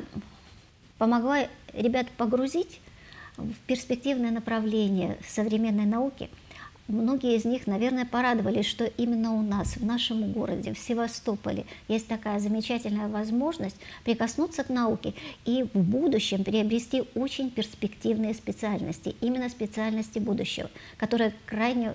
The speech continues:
востребованы именно в нашем городе. Ну и, соответственно, не только.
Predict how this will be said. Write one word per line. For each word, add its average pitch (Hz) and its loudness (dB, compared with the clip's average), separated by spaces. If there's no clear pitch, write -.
востребованы 226 2
именно 220 2
в 190 2
нашем 202 2
городе. 170 -2
Ну 302 6
и, 349 6
соответственно, 233 2
не 233 4
только. 196 -2